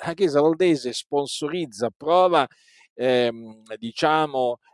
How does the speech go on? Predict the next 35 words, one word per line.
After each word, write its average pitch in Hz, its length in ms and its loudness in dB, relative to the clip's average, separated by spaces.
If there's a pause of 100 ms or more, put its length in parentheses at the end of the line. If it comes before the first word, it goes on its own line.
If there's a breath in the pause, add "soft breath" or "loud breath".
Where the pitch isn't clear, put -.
le 120 140 -2
unioni, 151 760 -2
le 131 120 2
unioni 147 340 -2
civili, 120 400 -6
perché 104 240 -10
in 107 60 -12
Italia 127 400 0
ci - 140 -14
sono 127 300 -4
le 120 100 -2
unioni 139 260 -8
civili, 139 360 -4
quindi 120 280 -10
le 107 100 -4
unioni 120 480 -6
tra 127 300 -2 (300 soft breath)
uomo 123 280 2
e 117 40 0
uomo 127 500 2
e 107 240 0
donna 123 300 2
e 160 60 0
donna, 160 540 2 (220 soft breath)
ed 247 200 6
è 262 200 10
a 180 140 4
favore, 143 880 4
a 160 140 -6
favore 185 760 0 (220)
del, 131 1000 2
del, 214 360 4
dell'omosessualità. 202 1120 -4
Ci - 160 -18
sono, 139 500 -4